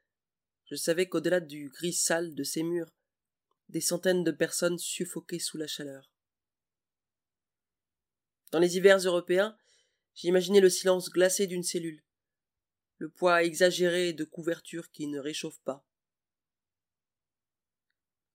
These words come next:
J'ai fait de ces images un bouclier pour ne pas me laisser entraîner par mille autres douleurs qui m'auraient consumé sur place.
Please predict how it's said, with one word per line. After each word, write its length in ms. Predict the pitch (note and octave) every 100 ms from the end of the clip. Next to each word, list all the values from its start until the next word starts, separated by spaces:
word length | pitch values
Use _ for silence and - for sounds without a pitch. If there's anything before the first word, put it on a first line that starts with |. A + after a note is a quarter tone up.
| _
J'ai 160 | - D#3
fait 160 | F#3
de 100 | F3
ces 300 | E3+ E3+ D3+
images 260 | E3 F3+ F#3
un 140 | D#3+
bouclier 600 | D3+ C3+ D#3+ E3+ E3+ D#3+
pour 220 | D3+ - D3
ne 80 |
pas 220 | C#3+ E3+ E3+
me 100 | D#3
laisser 320 | D#3 - E3
entraîner 640 | D3+ - D#3 D#3+ D#3+ - _ _
par 200 | - C#3
mille 320 | D3 E3 F#3 F3
autres 260 | D#3+ -
douleurs 480 | C#3+ D3 C#3+ C#3+ - _ _ _ _ _ _ _ _ _
qui 100 | E3+
m'auraient 200 | D3 C3
consumé 360 | D3+ - F#3
sur 200 | F3+ C#3+
place. 480 | - C3 - - -